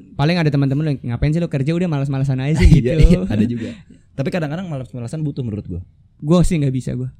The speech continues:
Speaker 2: Kenapa?
Speaker 1: Gua kalau sehari tidur-tiduran doang gua bisa sakit beneran. Makanya gua nggak pernah mau untuk stay di rumah diem doang gitu, gua nggak bisa. Makanya orang tua gua selalu bilang, "Di rumah aja," gitu.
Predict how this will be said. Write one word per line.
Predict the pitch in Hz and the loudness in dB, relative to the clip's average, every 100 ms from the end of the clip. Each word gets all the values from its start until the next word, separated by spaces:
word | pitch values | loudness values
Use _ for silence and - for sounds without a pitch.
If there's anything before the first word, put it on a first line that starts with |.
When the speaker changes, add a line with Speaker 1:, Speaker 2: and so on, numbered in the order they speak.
| _ _ _ _ | _ _ _ _
Speaker 2:
Kenapa? | 107 101 87 - _ | -6 -6 -6 -10 _
Speaker 1:
Gua | 151 196 | -2 0
kalau | 190 160 | 2 2
sehari | 151 143 147 | 2 2 4
tidur-tiduran | 143 143 143 139 139 135 | 4 4 2 2 2 2
doang | 160 | 0
gua | 208 | 0
bisa | 170 143 | 2 2
sakit | 147 156 | 0 -2
beneran. | 143 165 165 156 _ _ _ _ _ _ _ _ _ - | -4 -4 -6 -10 _ _ _ _ _ _ _ _ _ -6
Makanya | 139 165 | -2 0
gua | 196 180 | 0 2
nggak | 143 131 | 2 2
pernah | 139 151 | 0 -2
mau | 143 147 156 185 - _ | -2 -2 0 -2 -6 _
untuk | 151 151 165 - _ _ _ | -6 -2 -4 -4 _ _ _
stay | _ - 165 | _ -4 0
di | 160 147 | 4 4
rumah | 147 156 147 | 4 2 0
diem | 147 147 143 | 0 -2 2
doang | 139 143 151 | 2 2 0
gitu, | 151 | -2
gua | 156 | 0
nggak | 139 127 | 0 0
bisa. | 123 - _ _ _ _ | -4 -10 _ _ _ _
Makanya | 147 160 202 | 0 2 2
orang | 175 | 2
tua | 151 | 0
gua | 143 | 0
selalu | 185 165 139 | 2 2 2
bilang, | 151 175 - - - _ _ _ | 0 -2 -8 -18 -20 _ _ _
"Di | - 151 | 0 2
rumah | 147 143 | 4 2
aja," | 156 190 | 2 2
gitu. | 165 143 | 2 -2